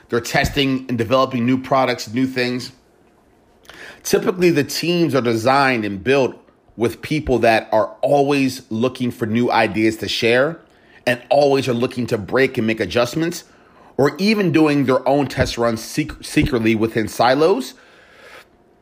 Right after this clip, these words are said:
I wanna know what those are. Typically, managers have a good pulse on that. So as a founder, I wanna know what those are so that I can actually set time aside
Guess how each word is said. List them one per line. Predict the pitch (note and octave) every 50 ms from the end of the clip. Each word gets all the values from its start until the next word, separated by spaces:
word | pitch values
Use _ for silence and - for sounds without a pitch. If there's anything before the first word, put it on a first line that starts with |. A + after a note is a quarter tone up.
| _ -
I | - G3 A#3
wanna | C#4 C#4 C4
know | G#3+ F#3+ F#3+
what | F#3 F3 F3
those | E3+ D#3 D3 G#2+
are. | B2 G#2 D#2+ C2 - - - _ _ _ _ _ _ _ _ _ _ _ _ _ _ _ _ _ _ _ - - -
Typically, | - F#3+ F#3 G3 F#3+ - - F3+
managers | D#3 C#3+ C#3+ D3+ E3 D3+ C3+ D#3+ E3+ D#3+ D#3 - - _
have | - A#2 C3+ C#3 C3
a | C3
good | A#2+ - C#3 B2 -
pulse | - - A#2+ C3 C#3 - -
on | F3 F3
that. | F#3 F#3+ G#3 G#3 - - _ - -
So | - - D3+
as | D3+ C#3+ D3
a | C#3
founder, | - - F3 E3+ A3 G#3 E3 E3 D#3+
I | F3+
wanna | G3 G#3 G3+ F#3+
know | F#3 F3
what | D#3+ -
those | D#3 C3+ B2 -
are | G3+ B3 A#3+ D3+ C#3+ F#3 B3 - - - _ _ _ _ _ _ _
so | - - F#3+ F#3
that | F3 F3
I | E3 F3
can | - - G3
actually | F3+ F3+ F3 - - D#3+
set | C#3 - - F3+ F3+ - - - - _ _ _ _ _ _ _ _ _ _ _ -
time | - - - F3+ G3 A#3 C4 A3
aside | - - - - G2 F2+ D#2+ D#2+ G#2+ C#3 -